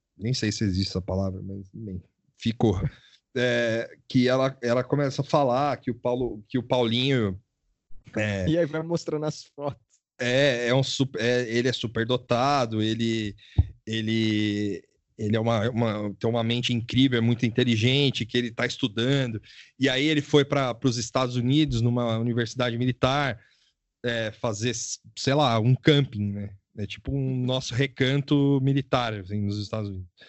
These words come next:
Speaker 1: E, e aí tem um, duas fotos, assim, dele, ti-, porque é, é isso mesmo, assim. Porque, é, assim, lógico, né? Uma universidade militar, mas pra que que existe uma,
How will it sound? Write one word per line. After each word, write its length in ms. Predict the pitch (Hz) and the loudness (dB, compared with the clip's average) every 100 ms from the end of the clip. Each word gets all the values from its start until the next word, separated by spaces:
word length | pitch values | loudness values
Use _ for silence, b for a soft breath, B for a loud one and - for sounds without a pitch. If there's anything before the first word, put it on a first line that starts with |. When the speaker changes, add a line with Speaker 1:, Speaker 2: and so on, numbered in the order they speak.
| B B B B _ | B B B B _
Speaker 1:
E, 640 | 123 117 113 110 107 107 110 _ | -8 -4 -4 -4 -4 -6 -8 _
e 340 | 120 110 104 101 _ _ _ | -6 -4 -4 -8 _ _ _
aí 180 | 101 120 | -4 -2
tem 160 | 120 139 | 2 4
um, 100 | 143 | 4
duas 380 | 120 139 170 - | 6 6 6 4
fotos, 500 | 143 135 135 107 101 | 4 4 2 -2 -4
assim, 260 | 95 113 | -4 -2
dele, 280 | 110 117 117 | -2 -2 -4
ti-, 180 | - 147 | -4 -4
porque 360 | - 135 185 - | -4 0 0 2
é, 220 | 156 214 | -2 0
é 120 | 160 170 | -2 0
isso 360 | 190 185 196 | 0 0 0
mesmo, 340 | 156 143 120 104 | 0 0 -2 -12
assim. 240 | - 110 b b b _ | -16 -18 b b b _
Porque, 360 | 131 151 151 131 | -10 -6 -6 -6
é, 300 | 131 127 123 | -8 -8 -10
assim, 200 | 139 - | -10 -8
lógico, 460 | 139 147 120 107 110 | -4 -4 -4 -8 -6
né? 160 | 117 123 | -4 0
Uma 160 | 131 | 2
universidade 640 | 147 147 143 143 127 139 147 | 4 4 2 2 0 2 2
militar, 440 | 147 - 135 165 | 2 2 0 0
mas 260 | 156 127 - | -2 -4 -4
pra 200 | 170 170 | -4 0
que 220 | - 190 | 2 2
que 120 | - | 0
existe 280 | 117 120 117 | -6 -6 -8
uma, 360 | 127 123 120 | -8 -8 -12